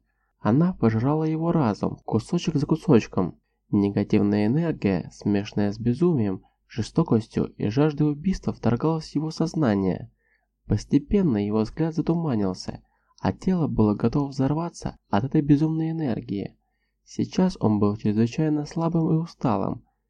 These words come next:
Сил в руках и ногах просто не было. Сейчас он должен был избегать боя, иначе умрет. Шиянь не знал, сколько еще протянет. Он не думал, что его тело поведет себя так,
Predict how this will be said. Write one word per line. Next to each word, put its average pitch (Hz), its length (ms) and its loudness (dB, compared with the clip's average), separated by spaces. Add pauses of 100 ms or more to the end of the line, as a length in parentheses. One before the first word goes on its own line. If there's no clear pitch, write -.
(160)
Сил - 360 0
в 147 80 2
руках 117 420 2
и - 60 2
ногах 131 360 -2
просто 156 320 2
не 147 240 4
было. 95 320 0 (340)
Сейчас - 580 -4
он 104 200 2
должен 110 400 2
был 117 200 2
избегать 120 480 0
боя, 185 300 2
иначе - 520 -4
умрет. 135 500 0 (500)
Шиянь 185 480 0
не 180 100 0
знал, 113 340 -2
сколько - 300 -4
еще 143 240 -2
протянет. 113 600 0 (540)
Он 101 220 4
не 117 100 0
думал, 131 520 2
что - 180 -2
его 104 220 2
тело 180 280 0
поведет 170 460 0
себя - 240 -2
так, - 320 -2